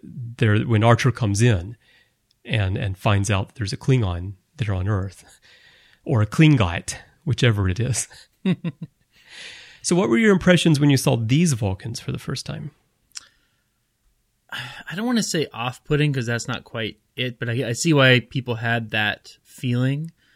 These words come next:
Speaker 2: Um, you do feel a little bit, uh, what's the word I'm looking for here? Um, it, it just, it just kinda throws you off 'cause you're not sure where they're coming from, and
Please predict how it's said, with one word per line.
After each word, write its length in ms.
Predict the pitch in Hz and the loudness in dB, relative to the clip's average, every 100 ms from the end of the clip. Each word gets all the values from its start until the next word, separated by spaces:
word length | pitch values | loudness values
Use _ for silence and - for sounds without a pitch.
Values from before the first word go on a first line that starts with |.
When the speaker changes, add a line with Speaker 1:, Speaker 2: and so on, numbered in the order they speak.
| _ _ _ - | _ _ _ -4
Speaker 2:
Um, 640 | 123 117 117 113 110 113 _ _ | 0 2 2 0 -2 -6 _ _
you 160 | 139 135 | -4 0
do 200 | 147 165 | 2 2
feel 300 | - 156 135 | 2 0 2
a 40 | |
little 400 | 127 123 131 131 | 0 0 0 0
bit, 440 | 117 123 120 113 - - - - | -2 0 0 -2 -10 -12 -12 -14
uh, 380 | 110 107 104 104 | -12 -10 -10 -12
what's 260 | 123 - | -14 -18
the 80 | - | -16
word 180 | 101 101 | -12 -12
I'm 120 | 98 | -12
looking 260 | 104 107 104 | -12 -12 -14
for 220 | 98 101 | -14 -12
here? 220 | 104 98 _ - - _ - | -10 -12 _ -20 -20 _ -8
Um, 480 | 113 113 107 104 - - | -4 -2 -4 -6 -10 -6
it, 180 | 151 - | -4 -4
it 60 | 160 | -4
just, 280 | 175 - 151 | -4 -6 -8
it 100 | 151 | -8
just 180 | 170 - | -8 -2
kinda 180 | 202 | -2
throws 460 | 147 - 147 143 131 | -2 -2 2 4 2
you 240 | 131 127 | 0 0
off 320 | 110 117 120 - | -2 -4 -6 -6
'cause 160 | 117 | -6
you're 80 | 123 | -4
not 220 | 123 120 | -4 -4
sure 300 | - - 131 | -8 -2 0
where 120 | 127 | 0
they're 140 | 117 113 | 0 -2
coming 380 | - 120 120 113 | -2 -2 0 -2
from, 420 | 113 107 107 107 | -4 -6 -4 -4
and 160 | 104 | -6